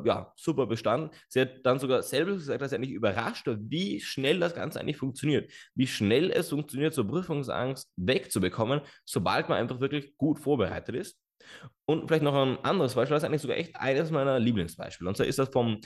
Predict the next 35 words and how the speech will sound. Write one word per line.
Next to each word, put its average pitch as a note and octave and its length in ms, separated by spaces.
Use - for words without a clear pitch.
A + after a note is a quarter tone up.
Michael, F3+ 420
das D#3 140
war C3+ 400
zweieinhalb D3+ 540
Jahre, G#2 560
ähm, E2 500
also F2+ 140
im F2 60
Sommer C#3 240
vor A#2+ 160
zweieinhalb G#2 440
Jahren, A2+ 200
also A2+ 160
echt - 120
noch A2+ 120
so A#2 100
am G2+ 240
Anfang A#2+ 380
meiner G#2+ 280
Beratungstätigkeit. B2+ 960
Mittlerweile G2 220
haben G#2 120
wir G#2 80
mit G#2 100
über G2 280
zweihundert A2+ 380
Studierenden C3 340
zusammengearbeitet, G#2 640
das G2 120
war F2 80
einfach B2 160
so A#2+ 60
relativ C3+ 280
am D3 80
Anfang. F#2 320